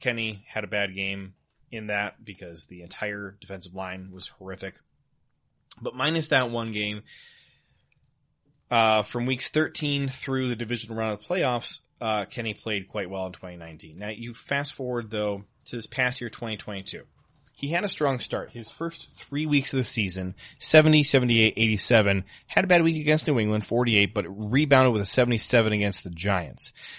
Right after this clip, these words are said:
Sixty-nine against the Jets. At this point, I think you're still really satisfied overall, with the exception of his run defense is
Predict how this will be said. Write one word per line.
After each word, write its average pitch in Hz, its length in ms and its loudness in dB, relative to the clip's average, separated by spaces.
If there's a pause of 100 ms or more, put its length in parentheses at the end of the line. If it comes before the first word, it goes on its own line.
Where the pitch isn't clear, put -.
(520)
Sixty-nine 143 960 8
against 120 340 4
the 113 80 2
Jets. 101 300 2
At 120 100 0
this 180 200 4
point, 165 280 6
I 147 60 4
think 190 180 2
you're 226 80 2
still 156 320 2
really 123 260 4
satisfied 113 760 4
overall, 107 500 6
with 104 140 0
the 117 100 -2
exception 139 540 2
of 113 240 2
his 107 180 -2
run 120 300 4
defense 110 500 0
is 104 400 -2